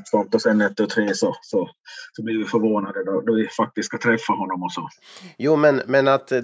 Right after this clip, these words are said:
Speaker 2: där med att man ska inte döma en främling utgående från hans kläder, var inte det han
Speaker 1: Ja, det var, det var ett, ett sånt där citat som brukar tillskrivas honom helt enkelt, och det låg väl i hans eget intresse, för han hade <laughs> råkat ut för det en och annan gång enligt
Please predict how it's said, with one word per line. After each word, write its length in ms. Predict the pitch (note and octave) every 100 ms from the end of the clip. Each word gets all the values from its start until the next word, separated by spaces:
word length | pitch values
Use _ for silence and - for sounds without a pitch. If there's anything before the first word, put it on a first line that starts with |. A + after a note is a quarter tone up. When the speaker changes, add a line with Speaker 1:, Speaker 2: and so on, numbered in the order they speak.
| D3
Speaker 2:
där 180 | C#3+ D3
med 200 | C3 B2
att 100 | A#2+
man 160 | B2+ B2+
ska 160 | -
inte 220 | C3 B2 -
döma 540 | B2+ A#2+ A2 G#2+ G2+ F2+ E2+ -
en 360 | G#2 G2+ F#2+
främling 540 | - C3 A2 A#2 A2+ G#2+
utgående 420 | G#2+ - G2+ G2
från 180 | - F#2+
hans 180 | G2
kläder, 480 | - B2+ G#2 E2 D2
var 140 | E2 F#2+
inte 200 | - G#2+
det 100 | A2
han 180 | G2 G2
Speaker 1:
Ja, 300 | A2 A2+ A2 _ -
det 420 | C3+ C3 C3 B2
var, 320 | A#2+ A#2+ A#2
det 140 | A2 A2+
var 280 | G#2+ A#2 A#2
ett, 240 | - B2+ A2+
ett 80 |
sånt 120 | B2 A2+
där 160 | A2 - _ - - - - _ -
citat 420 | C#3 C3 B2 -
som 120 | B2
brukar 280 | A2+ G#2+ G#2+
tillskrivas 680 | A#2 G2+ - G2 G2+ F2+ - - - -
honom 380 | - A2+ G2+ F#2+
helt 260 | F2+ E2 G2
enkelt, 380 | E2+ - F#2+ G#2+
och 140 | F#2+
det 120 | G2
låg 280 | G2 F#2+ F#2
väl 120 | F#2+
i 20 |
hans 200 | F#2 F#2+
eget 320 | - F2+ - G2+
intresse, 460 | F#2 G#2+ F#2+ - -
för 60 |
han 100 | G#2+
hade 180 | G#2 G#2 B2+ - -
<laughs> 220 | - F3
råkat 260 | D#3+ D#3 C#3+
ut 160 | B2
för 100 | -
det 160 | A#2 G#2+
en 80 | G#2+
och 100 | G#2+
annan 280 | G#2 G#2
gång 240 | G#2 G#2 G2+
enligt 440 | B2 A#2 A2 A2